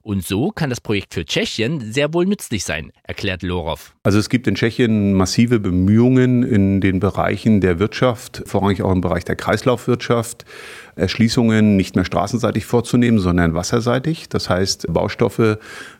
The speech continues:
Speaker 2: Richtung Prag mit den Schiffen zu fahren, Abbruchstoffe, Reststoffe et cetera aus Prag rauszufahren. Das ist dem aktuellen Verkehrschaos auch geschuldet.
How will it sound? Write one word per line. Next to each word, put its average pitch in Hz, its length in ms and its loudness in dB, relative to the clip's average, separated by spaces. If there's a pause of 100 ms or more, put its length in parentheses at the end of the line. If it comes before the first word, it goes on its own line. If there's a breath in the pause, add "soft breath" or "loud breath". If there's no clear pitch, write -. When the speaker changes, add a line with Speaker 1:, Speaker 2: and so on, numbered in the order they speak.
Speaker 2:
Richtung 98 360 0
Prag 90 500 -2
mit 92 180 0
den 95 80 2
Schiffen 127 280 0
zu - 160 0
fahren, 113 500 2
Abbruchstoffe, 110 1040 0 (220)
Reststoffe - 480 -2
et 98 140 0
cetera 101 360 0
aus - 220 -6
Prag 85 320 -4
rauszufahren. 131 640 0 (380 loud breath)
Das 90 120 -4
ist 92 140 -2
dem 98 100 4
aktuellen 92 460 0
Verkehrschaos - 680 -2
auch 117 140 -4
geschuldet. 120 560 0